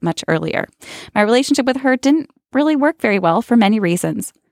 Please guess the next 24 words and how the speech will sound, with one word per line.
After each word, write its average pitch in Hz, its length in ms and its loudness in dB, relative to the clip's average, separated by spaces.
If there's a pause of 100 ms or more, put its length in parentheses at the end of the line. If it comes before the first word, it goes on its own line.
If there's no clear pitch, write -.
(120)
I've 233 120 -2
struggled 277 340 0
to 269 60 -2
stay 240 300 0
in 226 60 2
the 214 60 0
same 202 260 -2
house 233 360 0
and 190 100 -4
keep - 200 -4
the 180 80 -2
relationship 233 500 0
with 240 120 -2
her 226 200 0
barely 202 400 2
alive. 180 500 0 (460)
We 226 80 2
have 233 200 0
good 254 200 2
sexual 202 360 -2
chemistry, - 680 -4 (100)
but 190 120 -6
that's 214 320 0
all. 185 320 0